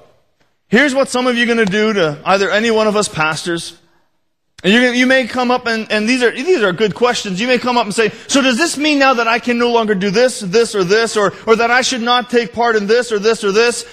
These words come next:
What, what does this mean for me in, in these, in these situations?" And here's my answer to that. I, I don't know. I don't know necessarily for every scenario.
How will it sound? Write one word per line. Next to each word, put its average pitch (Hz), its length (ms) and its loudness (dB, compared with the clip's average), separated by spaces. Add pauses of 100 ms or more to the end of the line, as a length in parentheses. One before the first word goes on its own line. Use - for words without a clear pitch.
(220)
What, 226 300 2
what 294 160 2
does 285 200 -4
this 240 200 -4
mean 220 260 0
for 202 180 0
me 196 300 0 (520)
in, 196 180 0
in 202 180 2
these, 202 220 0
in 196 60 -2
these 208 180 0
situations?" 170 720 -2
And 180 100 -2
here's 214 260 4
my 190 140 -2
answer 160 300 -4
to 143 140 -4
that. 131 200 -2
I, 214 200 2
I 220 100 -2
don't 190 200 -2
know. 113 240 -4 (1700)
I 247 120 4
don't 302 200 -4
know 269 220 0
necessarily 226 580 -4
for - 180 -8
every 202 260 -2
scenario. 160 600 -4